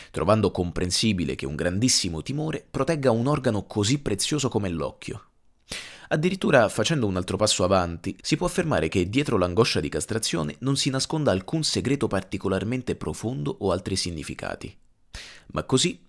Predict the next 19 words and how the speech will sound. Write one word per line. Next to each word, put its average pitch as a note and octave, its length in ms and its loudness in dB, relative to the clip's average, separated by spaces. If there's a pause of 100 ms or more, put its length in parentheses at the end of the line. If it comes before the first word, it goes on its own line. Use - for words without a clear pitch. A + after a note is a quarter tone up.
(260)
non C3+ 160 2
si C#3 160 0
giustifica C#3 520 -2
la G2 100 2
relazione F2 440 2
sostitutiva, F2+ 840 -2
manifesta A#1 560 -4
nel A1 180 -8
sogno, E2+ 460 0
nella A1+ 200 -8
fantasia E2 540 0
e D2 60 -4
nel D#2 200 -4
mito, G2 480 -2
tra B2 200 2
occhio - 400 -2
e A2 120 2
membro G2+ 380 0
virile, C#2+ 520 -6